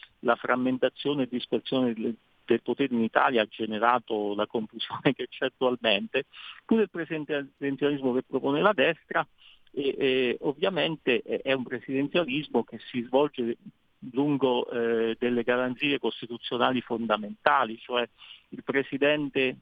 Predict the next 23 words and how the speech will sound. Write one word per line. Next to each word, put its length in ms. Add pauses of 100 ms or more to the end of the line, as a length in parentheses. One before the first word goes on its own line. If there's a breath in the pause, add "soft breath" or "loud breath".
(120)
eletto 440
dal 240
popolo 540
ha 240
ampi 280
poteri, 640
però 260
nello 220
stesso 440
tempo, 540 (520 soft breath)
eh, 1080
dopo 260
cinque 420
o 80
sette 380
anni 720 (1000)
può, 380
mm, 320
deve 200
rendere 380
conto. 360
Per 320
sfiduciarlo, 880